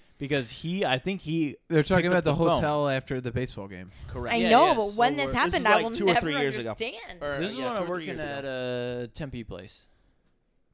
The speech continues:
Speaker 4: Okay.
Speaker 1: Anyway.
Speaker 3: Sure.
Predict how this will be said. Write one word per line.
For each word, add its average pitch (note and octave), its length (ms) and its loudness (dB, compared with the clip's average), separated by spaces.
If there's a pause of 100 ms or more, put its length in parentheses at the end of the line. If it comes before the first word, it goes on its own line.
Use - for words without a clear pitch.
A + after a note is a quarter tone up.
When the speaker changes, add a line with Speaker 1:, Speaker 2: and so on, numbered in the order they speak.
(1400)
Speaker 4:
Okay. E3 260 -20 (160)
Speaker 1:
Anyway. A#2 360 -16 (280)
Speaker 3:
Sure. - 260 -8